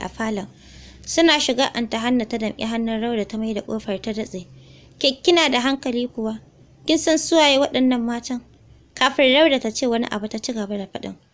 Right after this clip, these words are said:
"To ki saka hankalinki a jikinki, waɗannan duk za su iya sayan garin ku hutawa ne da kayan cikinsa.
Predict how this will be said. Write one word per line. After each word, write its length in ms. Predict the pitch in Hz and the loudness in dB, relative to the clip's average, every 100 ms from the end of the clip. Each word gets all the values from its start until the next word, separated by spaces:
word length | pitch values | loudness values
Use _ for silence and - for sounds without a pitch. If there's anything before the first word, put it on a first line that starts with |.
| _ _ _ _ | _ _ _ _
"To 140 | 247 | 2
ki 100 | 247 | 2
saka 240 | 262 311 277 | 0 -2 0
hankalinki 600 | 247 262 254 220 220 - | 0 -2 -2 -2 -4 -6
a 80 | 196 | -8
jikinki, 420 | 202 214 226 233 | -8 -6 -6 -4
waɗannan 440 | 233 - 247 233 | -2 2 2 2
duk 140 | 214 233 | 0 -2
za 200 | 262 254 | 0 -2
su 140 | - | -2
iya 140 | - 226 | -4 -4
sayan 300 | - 214 233 | 0 -2 0
garin 260 | 214 196 202 | -2 -2 -4
ku 80 | 180 | -6
hutawa 560 | 214 214 226 214 226 | -6 -4 -2 -2 0
ne 140 | 240 190 | -2 -2
da 120 | 190 | -4
kayan 340 | 202 196 196 | -6 -6 -6
cikinsa. 480 | - 220 226 220 208 | -8 -6 -6 -8 -12